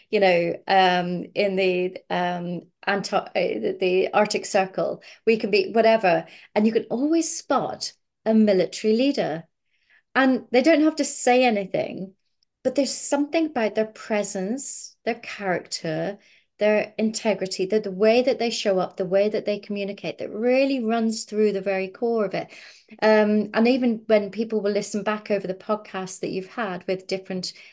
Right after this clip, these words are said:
uh, military leaders from the U S, from the U K, et cetera, they will hear that in the way that they think about what they're there in service of. I think this leads me on to the the final,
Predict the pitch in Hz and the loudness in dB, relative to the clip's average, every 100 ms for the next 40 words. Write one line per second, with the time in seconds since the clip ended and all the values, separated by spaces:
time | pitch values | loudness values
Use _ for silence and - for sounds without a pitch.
0 | _ - 190 - 202 196 - - 190 190 | _ -2 0 0 0 0 -2 -4 -2 2
1 | 220 190 156 180 - 170 170 175 226 247 | 2 2 -6 -8 -10 -8 -8 -2 0 2
2 | 247 233 - 165 165 160 160 - 247 247 | 0 -4 -10 -10 -10 -10 -10 -2 2 2
3 | 233 190 - - 220 - - 175 - - | 2 -4 -6 -6 -6 -6 -8 -10 -10 -20
4 | - - _ 196 247 233 254 185 247 277 | -20 -20 _ 4 4 6 2 4 6 6
5 | 277 220 175 - - - - _ _ _ | 6 2 -4 -8 -10 -10 -10 _ _ _
6 | - 220 214 202 214 208 208 - 196 - | 2 4 6 4 4 4 0 0 -2 0
7 | 220 226 220 - 175 - - 202 - 202 | -4 -4 -6 -6 -6 -6 -2 -2 0 -4
8 | 190 190 190 - 185 175 - 185 185 180 | -2 -2 -2 -4 -6 -6 -6 -4 -6 -6
9 | 180 - 185 175 - _ _ _ _ _ | -8 -6 -6 -8 -14 _ _ _ _ _
10 | - 214 214 262 262 269 262 247 226 214 | -10 -2 2 2 2 0 2 0 2 0
11 | 208 196 - 190 185 - - - _ - | 0 -2 0 0 -2 -20 -20 -20 _ -6
12 | 220 - - 269 311 311 277 233 220 196 | -6 -6 -4 2 6 8 8 8 8 6
13 | 175 | 2